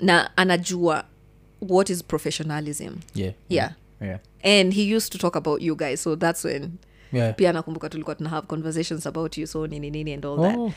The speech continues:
Speaker 2: nini nilikuwa
Speaker 1: Yes,
Speaker 2: nasema
Speaker 1: so
Speaker 2: kana juu yangu? 'Cause Mungu
Speaker 1: Di-,
Speaker 2: akamtia
Speaker 1: ah, DJ ame-, ame-, amewasifia mbaya.
Speaker 2: Yeah.
Speaker 1: Mbaya,
Speaker 2: Okay.
Speaker 1: mbaya, mbaya. So,
Speaker 2: Okay.
Speaker 1: Dij is such a nice guy na ni mse ako very talented.
Speaker 2: Yeah, yeah, najua,
Speaker 1: Yeah.
Speaker 2: najua.
Speaker 1: Na ni
Speaker 2: Mm.
Speaker 1: mse,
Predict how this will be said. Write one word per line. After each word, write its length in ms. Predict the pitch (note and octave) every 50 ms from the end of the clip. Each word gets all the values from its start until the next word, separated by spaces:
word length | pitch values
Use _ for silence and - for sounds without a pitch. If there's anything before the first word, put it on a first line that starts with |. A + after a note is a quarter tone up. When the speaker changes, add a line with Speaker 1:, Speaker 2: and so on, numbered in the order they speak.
| - -
Speaker 2:
nini 160 | E3+ G#3+ C4
nilikuwa 220 | C4 B3+ F3 F3
Speaker 1:
Yes, 80 | - -
Speaker 2:
nasema 200 | F#3+ - G3 G3
Speaker 1:
so 60 | F3+
Speaker 2:
kana 180 | D#3+ D3 D3+ E3+
juu 140 | E3 G3 G3+
yangu? 200 | G#3 G#3 G#3+ G#3 - - - - - - - - -
'Cause 140 | E3+ D3+ E3
Mungu 160 | G3+ A3+ G#3 E3+ E3
Speaker 1:
Di-, 100 | - A#3+
Speaker 2:
akamtia 240 | - - A#4 E5 E5
Speaker 1:
ah, 80 | G#4+ -
DJ 260 | F3+ B3 C#4+ A#3+ A#3
ame-, 260 | F#3+ E3 E3 D#3 D3+
ame-, 240 | - F3 E3 E3 D3+ - C3+
amewasifia 640 | E3+ E3 D#3 D3+ D3 - - E3 - - D#3+ C#3+ C#3+
mbaya. 640 | D3+ D#3+ D#3+ E3 D3+ D3+ B2 C3 G#2+ E2+ F#2 - E3+
Speaker 2:
Yeah. 240 | C#3+ C3+ C3+ C3 C3+
Speaker 1:
Mbaya, 380 | E3 E3 E3+ E3 D#3+ D#3 C#3+ D3
Speaker 2:
Okay. 100 | - E3+
Speaker 1:
mbaya, 240 | D3 C#3 B2 A#2
mbaya. 280 | - - - G#2+ E2 -
So, 260 | - - F3+ E3+ D3+ C#3+
Speaker 2:
Okay. 120 | E3+ F#3+ - - - - - - - - - _ - -
Speaker 1:
Dij 380 | F3+ G3 B3+ C#4 C#4+ B3 A#3+ - - -
is 340 | - A3 G3+ G3 - - -
such 160 | - G#3+ G#3+
a 40 | G3
nice 200 | E3+ E3+ F3 F3 -
guy 180 | E3 D#3 D3+
na 140 | D#3 E3 E3+
ni 100 | E3+ E3+
mse 200 | F3 - - F3+
ako 160 | E3 - F3
very 240 | E3+ F#3+ F#3 F#3+ F#3
talented. 540 | - F3 D3+ - D#3 D#3 - - - - F3
Speaker 2:
Yeah, 200 | F3 A3 A#3+ G3
yeah, 120 | E3 D#3 C#3
najua, 260 | C3 A#2+ A2+ - E3
Speaker 1:
Yeah. 120 | D#3 C3 A#2+
Speaker 2:
najua. 260 | A2+ A2 - A#2 A#2 G3+
Speaker 1:
Na 140 | G#3 G#3+
ni 300 | G3 - - A#3 B3 B3+
Speaker 2:
Mm. 40 | A#3+ A#3+
Speaker 1:
mse, 520 | A#3+ A#3 A#3 A3 G#3+ G#3 G3+ F#3 F3 G3